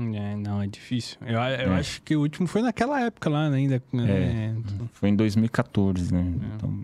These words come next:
Speaker 2: assim, é, é bastante difícil num cenário do Bras-, do Brasil, principalmente, né? E a gente, assim, existem roubos, mas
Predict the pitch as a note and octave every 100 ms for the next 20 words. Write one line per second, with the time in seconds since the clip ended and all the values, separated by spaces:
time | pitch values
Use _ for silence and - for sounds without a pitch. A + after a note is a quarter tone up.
0 | G#2 - - F#2 - F#2 F#2 G2+ F#2+ -
1 | B2 B2 - A#2+ B2 C3+ B2+ - A#2 G#2+
2 | A#2 G#2 G2 G#2 G2+ F#2+ G2+ G#2+ G#2 F#2
3 | F2+ G#2 A2+ - - F#2+ F2+ G2+ A2+ -
4 | F#2+ G2+ G2 G2+ - _ _ _ _ _
5 | - F2+ F#2+ G#2 - A2 - F#2+ F#2+ F#2
6 | - - - G2 G2+ F#2+ C3 F#2+ G#2+ C3
7 | C3+ G#2 G2+ G2+ G2+ -